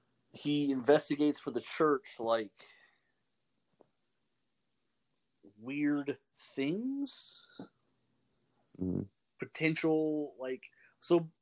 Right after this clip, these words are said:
Speaker 1: the church gets apparently, according to the show, like, fifty thousand requests for exorcisms a year or something like that. And so they have to filter through and decide which ones are legit and which ones aren't, kind of a thing.
Speaker 2: Right.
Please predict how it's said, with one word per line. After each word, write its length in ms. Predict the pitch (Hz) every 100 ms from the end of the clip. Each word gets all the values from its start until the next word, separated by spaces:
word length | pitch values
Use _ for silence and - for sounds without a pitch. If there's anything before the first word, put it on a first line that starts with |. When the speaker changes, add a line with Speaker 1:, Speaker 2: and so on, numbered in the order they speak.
| 156
Speaker 1:
the 120 | 156
church 360 | - 180 175 -
gets 160 | 165
apparently, 600 | - 147 139 135 131 127 113
according 340 | - 147 123
to 60 | 107
the 60 |
show, 140 | - - - _ _ _ _ _ _
like, 280 | 113 107 107 - - _ _ _
fifty 200 | 156 151
thousand 320 | 143 135 127
requests 340 | 120 - 123 -
for 160 | 107
exorcisms 540 | 113 - - 117 113 110
a 120 | 104
year 220 | 123 123
or 60 | 123
something 280 | 127 -
like 180 | 135 135
that. 220 | 135 143 - _ _ _ _ _ _ _ _ -
And 100 | 120
so 120 | 127
they 100 | 117
have 160 | 139 147
to 100 | 127
filter 320 | 156 147 127 120
through 160 | 135
and 100 | 127
decide 180 | 113 123
which 220 | 117 113
ones 160 | 127 113
are 80 | 110
legit 340 | 110 104 101
and 80 | 101
which 140 | 104
ones 160 | 101 95
aren't, 280 | 92 98 -
kind 180 | 110 101
of 60 |
a 180 | 90 -
thing. 120 | 80 _ _ _ _ _ - _ _ -
Speaker 2:
Right. 160 | -